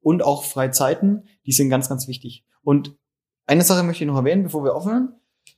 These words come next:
Diese kreativen Workshops, die haben so viel mehr, ähm, positive Effekte, die man gar nicht so wahrnimmt. Zum Beispiel bringen sie das Team zusammen.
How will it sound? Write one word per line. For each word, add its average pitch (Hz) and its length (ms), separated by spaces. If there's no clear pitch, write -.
Diese 190 840
kreativen 170 440
Workshops, 156 460
die 135 140
haben 147 160
so 165 240
viel 156 640
mehr, 180 840
ähm, 131 1000
positive 165 400
Effekte, 143 380
die 127 100
man 139 220
gar 131 120
nicht 156 140
so 131 340
wahrnimmt. 120 600
Zum 127 260
Beispiel 160 1160
bringen 156 160
sie 165 100
das 139 140
Team 202 180
zusammen. 113 440